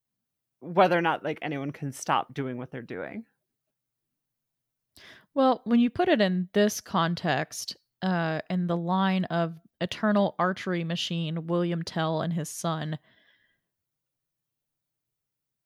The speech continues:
Speaker 2: seems like just the duelists in general, and the nobleman p-, most likely being the end of the world. Because I still maintain,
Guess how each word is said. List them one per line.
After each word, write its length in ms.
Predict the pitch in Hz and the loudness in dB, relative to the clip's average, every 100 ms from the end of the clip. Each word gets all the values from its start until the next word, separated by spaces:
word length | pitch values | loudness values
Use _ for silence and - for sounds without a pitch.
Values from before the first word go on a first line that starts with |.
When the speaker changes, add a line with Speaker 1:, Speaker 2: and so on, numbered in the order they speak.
| _ _ _ _ - | _ _ _ _ -10
Speaker 2:
seems 500 | - 262 254 247 202 | -4 -2 0 0 2
like 540 | 185 170 170 - - _ _ _ _ _ - | 2 2 0 -8 -20 _ _ _ _ _ -4
just 260 | 196 208 180 | 0 0 0
the 80 | |
duelists 580 | 175 180 170 175 185 - | -2 0 2 2 0 -4
in 160 | 151 151 | -6 -6
general, 640 | 151 151 170 208 214 - _ _ _ _ _ _ - | -4 0 4 4 4 0 _ _ _ _ _ _ 4
and 180 | 190 185 | 6 6
the 100 | 180 | 6
nobleman 720 | 180 180 175 170 165 156 - | 6 4 4 2 2 0 -8
p-, 100 | - - 185 | -14 -8 -2
most 520 | 185 185 170 - - | 2 2 2 -2 -2
likely 420 | 160 156 160 151 | 0 0 -2 -4
being 520 | 143 143 139 135 - - | -4 -4 -6 -6 -8 -6
the 180 | 156 135 | -4 -4
end 160 | 135 | -4
of 100 | 139 | -6
the 100 | 131 | -6
world. 500 | 135 135 113 113 - _ _ _ _ _ _ _ _ | -4 -4 -4 -4 -8 _ _ _ _ _ _ _ _
Because 240 | 208 208 202 | 2 6 6
I 100 | 202 | 4
still 380 | - 247 220 | 4 4 6
maintain, 760 | 196 185 180 175 170 165 185 | 6 4 2 0 0 0 0